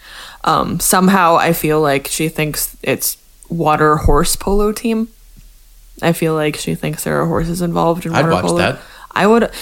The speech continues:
Speaker 2: If, how many, if you put enough floaties on horses, they would probably be fine, right?
Speaker 1: Or if you just did, like, the, the, um,
Speaker 2: Oh, like inflatable horsies?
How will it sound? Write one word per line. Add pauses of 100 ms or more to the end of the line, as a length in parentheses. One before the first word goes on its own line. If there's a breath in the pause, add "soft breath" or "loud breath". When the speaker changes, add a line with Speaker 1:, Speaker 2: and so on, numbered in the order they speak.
Speaker 2:
If,
how
many,
if
you
put
enough
floaties
on
horses,
they
would
probably
be
fine,
right?
Speaker 1:
Or
if
you
just
did,
like,
the,
the,
um,
Speaker 2:
Oh,
like
inflatable
horsies?